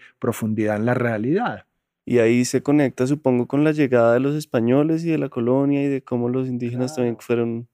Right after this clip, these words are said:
Speaker 2: pues,
Speaker 1: Claro.
Speaker 2: reprimidos.
Speaker 1: Claro, en los mil quinientos van llegando barcos de españoles que básicamente eran machos, quiero decir, sin hembras, machos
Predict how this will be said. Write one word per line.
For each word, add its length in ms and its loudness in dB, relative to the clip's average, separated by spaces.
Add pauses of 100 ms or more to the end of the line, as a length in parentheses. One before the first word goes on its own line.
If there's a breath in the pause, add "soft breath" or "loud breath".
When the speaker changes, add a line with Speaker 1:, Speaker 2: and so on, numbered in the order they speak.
(140)
Speaker 2:
pues, 420 -6
Speaker 1:
Claro. 200 -20
Speaker 2:
reprimidos. 800 -4
Speaker 1:
Claro, 280 2
en 100 2
los 120 -2
mil 180 -2
quinientos 560 0
van 200 2
llegando 400 4
barcos 340 2
de 80 -4
españoles 800 0
que 120 -6
básicamente 680 -6
eran 240 -6
machos, 580 -6 (380)
quiero 220 0
decir, 360 -2
sin 240 -6
hembras, 500 -4 (380 soft breath)
machos 400 -2